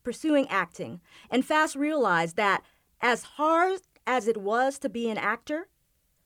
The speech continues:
it was darn near impossible to be a black actress. There were only a handful of black roles and still are. Just take a look at the casting calls. Really?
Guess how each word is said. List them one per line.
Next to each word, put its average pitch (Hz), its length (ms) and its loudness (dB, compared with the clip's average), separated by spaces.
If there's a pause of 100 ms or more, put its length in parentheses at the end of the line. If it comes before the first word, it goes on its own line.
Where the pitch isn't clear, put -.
(180)
it 277 80 2
was 277 240 6 (420)
darn 262 520 6
near 220 320 2
impossible 190 800 -4 (240)
to 240 80 2
be 208 260 -6
a 185 80 -6
black 180 460 0
actress. - 600 -8 (800)
There 349 340 2
were 214 540 2 (300)
only 302 240 6
a 277 80 6
handful 285 560 0
of 185 100 -4
black 185 240 2
roles 185 380 0
and 226 160 -2
still 277 320 2
are. 226 340 -2 (640)
Just 285 220 -4
take 392 160 -2
a 381 40 0
look 277 240 4
at 285 120 2
the - 80 -4
casting 247 420 -2
calls. 170 560 -8
Really? 233 440 0